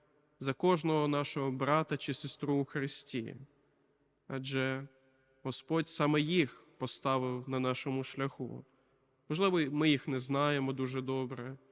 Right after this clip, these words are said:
але це більша нагода нам, як спільноті, розкритися один на одного, щоб разом крокувати до спасіння, щоб разом іти до святості,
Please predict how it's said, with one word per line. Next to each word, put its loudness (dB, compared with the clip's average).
але -2
це -4
більша 2
нагода 0
нам, 0
як 0
спільноті, 0
розкритися -2
один -2
на 0
одного, -2
щоб -4
разом 2
крокувати -2
до -4
спасіння, -4
щоб -2
разом 2
іти -2
до -2
святості, -4